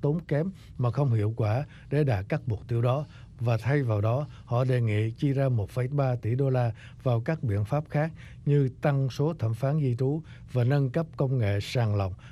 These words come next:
tại cửa khẩu biên giới. Hạ viện do Đảng Dân Chủ kiểm soát đã thông qua một số dự luật có những yếu tố đó và đang lên kế hoạch cho một cuộc biểu quyết phụ trội trong tuần này.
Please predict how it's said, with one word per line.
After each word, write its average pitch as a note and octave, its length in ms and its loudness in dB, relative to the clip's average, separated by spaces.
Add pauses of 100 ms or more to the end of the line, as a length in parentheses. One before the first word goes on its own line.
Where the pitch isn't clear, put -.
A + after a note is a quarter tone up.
(220)
tại A#2 280 0
cửa A#2+ 140 0
khẩu A2+ 200 0
biên C3+ 160 4
giới. C3+ 300 2 (580)
Hạ C3+ 180 2
viện C3 280 2
do D3+ 80 2
Đảng C3+ 200 0
Dân D3 160 2
Chủ A2+ 260 0
kiểm C3 160 0
soát D#3+ 240 -2 (300)
đã C#3 100 2
thông C#3+ 240 0
qua C#3+ 100 4
một G#2 220 0
số C#3+ 180 0
dự D3+ 180 4
luật G#2 240 2 (260)
có D3+ 100 0
những B2 220 2
yếu C#3+ 280 0
tố C#3+ 120 2
đó C3 260 0 (280)
và B2+ 120 2
đang D3 180 4
lên C#3+ 220 2
kế D#3+ 160 -2
hoạch A2+ 260 2
cho D3 80 2
một A#2 180 2
cuộc G#2+ 220 -2
biểu A#2 240 0
quyết C#3 200 0
phụ A2 220 -2
trội G2 260 0 (100)
trong A#2+ 180 0
tuần G#2+ 220 0
này. A2 200 2